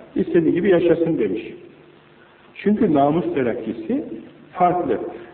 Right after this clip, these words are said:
Dünya görüşü farklı. Çünkü nizamlar başka türlü nizamlar. İslam nizamı başka türlüdür. Onun için bu İslam'ın nizamını öğreneceksiniz.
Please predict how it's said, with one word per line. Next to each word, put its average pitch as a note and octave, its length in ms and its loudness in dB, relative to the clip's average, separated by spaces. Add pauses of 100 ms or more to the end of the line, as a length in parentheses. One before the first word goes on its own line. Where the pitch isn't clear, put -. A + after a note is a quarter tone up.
(260)
Dünya D#3+ 360 6
görüşü D#3+ 640 2 (440)
farklı. B2+ 600 0 (480)
Çünkü G#3+ 360 2
nizamlar E3+ 640 2
başka E3+ 380 -2
türlü A#2 280 -2
nizamlar. A2 440 -4 (400)
İslam A#3 420 4
nizamı A3+ 420 2
başka E3+ 280 -2
türlüdür. G#2 380 -6
Onun B3 180 4
için D#3+ 300 -2
bu E3+ 80 4
İslam'ın F3+ 680 0
nizamını D3 460 2
öğreneceksiniz. C3+ 920 0